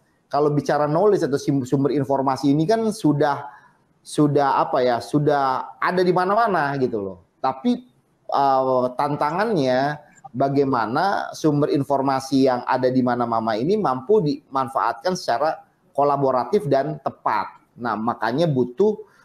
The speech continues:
menurut saya yang, eh, disebut apa ya, pendampingan itu gitu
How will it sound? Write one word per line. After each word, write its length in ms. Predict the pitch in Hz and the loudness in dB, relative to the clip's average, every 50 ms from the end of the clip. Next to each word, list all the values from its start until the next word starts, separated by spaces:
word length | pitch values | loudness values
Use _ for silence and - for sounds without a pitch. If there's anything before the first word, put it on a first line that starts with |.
| _ _ _ | _ _ _
menurut 320 | - 131 131 139 123 117 | -4 0 0 0 0 -2
saya 400 | - 117 110 117 123 160 175 185 | -2 -2 0 2 2 4 4 4
yang, 480 | 175 147 143 147 147 160 160 160 160 - _ _ _ _ _ _ | 4 4 2 2 0 -2 -4 -6 -8 -12 _ _ _ _ _ _
eh, 560 | - 123 127 127 123 123 120 120 120 117 113 113 127 | -2 0 2 2 2 2 2 2 2 2 2 2 0
disebut 640 | 131 127 - 139 123 127 131 160 180 180 - - - | -2 -2 -2 -4 -4 -2 0 0 0 0 -2 -4 -4
apa 240 | - 113 - 143 | -4 -2 0 0
ya, 160 | 123 110 107 104 | 2 2 0 0
pendampingan 720 | - 151 156 151 147 151 151 147 - 165 160 160 156 160 | 0 2 2 2 2 0 0 0 2 2 4 4 4 2
itu 320 | 180 202 190 - 147 131 | 0 -2 0 0 0 0
gitu 160 | 110 104 - | 0 -2 -4